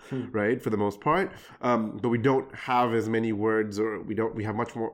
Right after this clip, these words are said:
Speaker 2: many more taboos about describing physical acts of sex. So, so this is a game that has a very specific structure and allows you to talk about sex and describe it in a specific way.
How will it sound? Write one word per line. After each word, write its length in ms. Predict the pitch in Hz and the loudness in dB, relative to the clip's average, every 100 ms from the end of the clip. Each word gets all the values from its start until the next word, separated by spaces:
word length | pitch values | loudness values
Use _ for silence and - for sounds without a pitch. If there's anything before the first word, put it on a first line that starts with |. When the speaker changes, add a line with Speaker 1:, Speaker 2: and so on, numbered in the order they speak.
| - | -8
Speaker 2:
many 320 | 104 113 127 | -6 0 2
more 160 | 123 120 | 2 0
taboos 640 | 120 113 104 110 107 110 | -2 -6 -2 0 2 0
about 260 | 107 101 95 | -2 -4 -6
describing 520 | 98 - 107 101 98 | -10 -6 -4 -4 -4
physical 420 | 104 107 104 110 | -2 -2 -2 -2
acts 300 | 110 92 - | -4 -8 -14
of 80 | 90 | -14
sex. 340 | - - - - - - - | -14 -14 -16 -16 -18 -20 -8
So, 220 | - 127 | 0 0
so 180 | - 139 | 2 0
this 220 | 120 170 | 2 0
is 80 | 196 | 0
a 60 | 220 | -2
game 540 | 151 143 135 139 135 - - | 2 4 4 2 -2 -6 -14
that 300 | 113 120 - - | -6 -6 -6 -16
has 640 | - - 127 151 175 135 | -14 -2 0 2 0 -2
a 60 | |
very 260 | 123 123 123 | -2 0 -2
specific 640 | - - 120 - 135 120 - | -4 -10 -10 -8 -8 -8 -10
structure 920 | - - - 107 - - 170 180 208 - | -12 -12 -8 -8 -10 -10 -6 -4 -4 -6
and 100 | 117 | -4
allows 720 | 107 110 113 117 131 139 123 | -4 -4 -2 0 0 -2 -4
you 100 | 123 | -8
to 80 | 113 | -10
talk 440 | - 120 117 - | -10 -4 -4 -4
about 400 | 113 107 101 - | -8 -6 -8 -12
sex 300 | - 113 101 - - - | -8 -6 -8 -10 -14 -10
and 240 | 104 92 | -10 -8
describe 640 | 101 - - 110 107 113 | -8 -8 -8 -6 -4 -2
it 160 | 104 98 - - - | -4 -6 -14 -20 -6
in 100 | 107 | -4
a 40 | 101 | -4
specific 500 | - 98 95 92 - | -6 -10 -12 -14 -16
way. 160 | - | -18